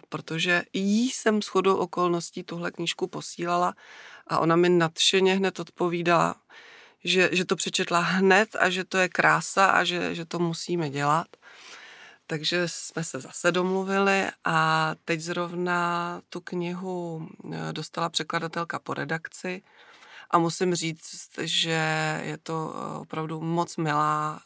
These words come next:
knížka. Eh, autorka je Australanka, jmenuje se Tabitha Birdová a vypráví o krámku, který nabízí k prodeji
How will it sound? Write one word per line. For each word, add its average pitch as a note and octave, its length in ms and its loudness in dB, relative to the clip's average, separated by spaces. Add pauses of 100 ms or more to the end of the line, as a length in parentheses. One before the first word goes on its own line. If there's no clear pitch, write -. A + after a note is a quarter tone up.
(120)
knížka. - 680 -8 (960)
Eh, D3 220 0
autorka F#3+ 520 2
je F3+ 80 4
Australanka, F3 840 0
jmenuje F3+ 320 -2
se F#3 180 -8
Tabitha F3 440 -4
Birdová D#3 840 -4 (1080)
a D#3+ 520 6 (1040)
vypráví F3+ 1300 2 (360)
o D3 380 0 (680)
krámku, D3 1160 -4
který E3+ 320 -2
nabízí G3+ 680 -2
k - 120 -18 (280)
prodeji F3 840 0